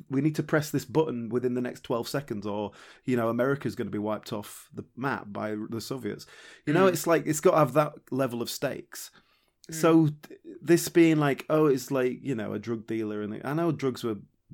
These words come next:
Speaker 1: big in the eighties, you know, so,
Speaker 2: Hmm.
Speaker 1: but, <sighs> you know, I don't, I don't know, it just never felt big enough. But if you're gonna make it personal, you can get away with it being smaller, but it has to play, it has to work personally. And I
Speaker 2: Mm.
Speaker 1: think if we, if you could made it actually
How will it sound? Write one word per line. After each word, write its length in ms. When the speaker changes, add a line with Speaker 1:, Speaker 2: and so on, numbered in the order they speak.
Speaker 1:
big 180
in 100
the 100
eighties, 460
you 80
know, 200
so, 300
Speaker 2:
Hmm. 80
Speaker 1:
but, 280
<sighs> 420
you 140
know, 240
I 100
don't, 220
I 100
don't 140
know, 160
it 100
just 160
never 160
felt 360
big 200
enough. 320
But 120
if 100
you're 80
gonna 120
make 200
it 100
personal, 640
you 120
can 200
get 160
away 200
with 140
it 100
being 200
smaller, 380
but 140
it 100
has 260
to 100
play, 340
it 100
has 180
to 100
work 440
personally. 580
And 120
I 40
Speaker 2:
Mm. 60
Speaker 1:
think 200
if 120
we, 240
if 140
you 80
could 180
made 240
it 60
actually 560